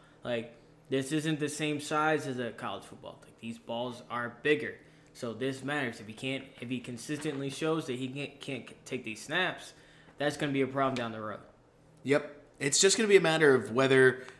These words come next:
Speaker 2: this manifests itself. Look, it's not like, no matter how many snaps he drops in the Senior Bowl, he's not gonna go undrafted, suffice to say.
Speaker 1: Mm-hmm.
Speaker 2: But is this going to be a lingering issue? I mean, seriously, I don't,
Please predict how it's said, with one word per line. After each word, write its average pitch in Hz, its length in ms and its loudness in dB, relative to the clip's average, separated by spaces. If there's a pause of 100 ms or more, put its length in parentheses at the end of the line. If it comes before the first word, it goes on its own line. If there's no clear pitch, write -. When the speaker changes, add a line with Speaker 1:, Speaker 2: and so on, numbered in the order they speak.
(120)
Speaker 2:
this 131 240 2
manifests 127 560 2
itself. 104 400 -4
Look, 123 220 -2
it's - 120 -4
not 143 160 4
like, 131 320 2
no 131 80 -4
matter 170 220 8
how 151 120 6
many 143 120 4
snaps 127 300 -2
he 113 80 -4
drops 95 380 -4 (220)
in 127 100 0
the 120 60 -2
Senior 120 280 0
Bowl, 90 300 -8 (200)
he's 120 100 -4
not 139 140 4
gonna 117 120 -2
go 117 80 0
undrafted, 98 500 -2 (220)
suffice 120 480 0
to - 100 -8
say. 78 280 -6 (140)
Speaker 1:
Mm-hmm. 127 380 -12
Speaker 2:
But 127 380 4
is 160 220 6
this 156 180 4
going 151 200 4
to 139 60 0
be 139 80 6
a 139 60 8
lingering 127 420 6
issue? 127 400 2
I 117 60 -6
mean, 123 320 2
seriously, 131 720 6
I 92 60 -2
don't, 123 200 0